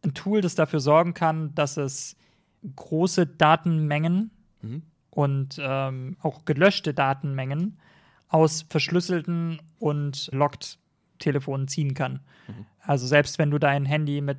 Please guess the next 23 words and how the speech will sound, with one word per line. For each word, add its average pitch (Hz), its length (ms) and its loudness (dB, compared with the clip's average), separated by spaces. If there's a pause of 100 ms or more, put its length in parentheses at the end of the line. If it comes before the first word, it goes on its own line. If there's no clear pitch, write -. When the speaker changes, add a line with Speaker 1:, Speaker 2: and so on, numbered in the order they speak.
Speaker 1:
einem 139 560 -6
Passcode 156 500 -2
geschützt 151 440 -4
hast 147 180 0
oder 139 140 -2
mit 135 160 -2
einem 139 100 -2
pin 160 180 2
geschützt 147 400 0
hast 147 280 0
oder 135 320 2 (460)
zehnmal 160 400 4
den, 143 340 -2
äh, 143 220 -2 (180)
Passcode 147 420 -4
falsch 160 300 0
eingegeben 143 540 -2
hast, 147 180 -2
sodass 143 240 -4
es 139 240 -8
einen 143 300 -6
iCloud-Log 147 680 0
hat, 147 220 2